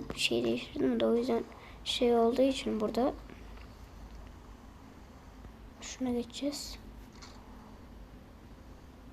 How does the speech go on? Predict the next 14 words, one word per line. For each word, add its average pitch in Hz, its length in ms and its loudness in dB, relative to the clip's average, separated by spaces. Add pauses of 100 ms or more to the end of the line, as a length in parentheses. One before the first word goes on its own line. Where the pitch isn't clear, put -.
(960)
Şaka. 240 340 0 (840)
Şaka. 240 340 0 (1160)
Şaka 262 420 10
demelisin. 240 1200 8
Çok 294 520 6
güzel 247 500 8
bir 226 140 6
şey 247 400 8
buldum 220 380 4
bak. 214 180 2 (1040)
Tank 311 400 4
buldum, 240 300 4
tank. 339 580 10
Huu. 285 880 12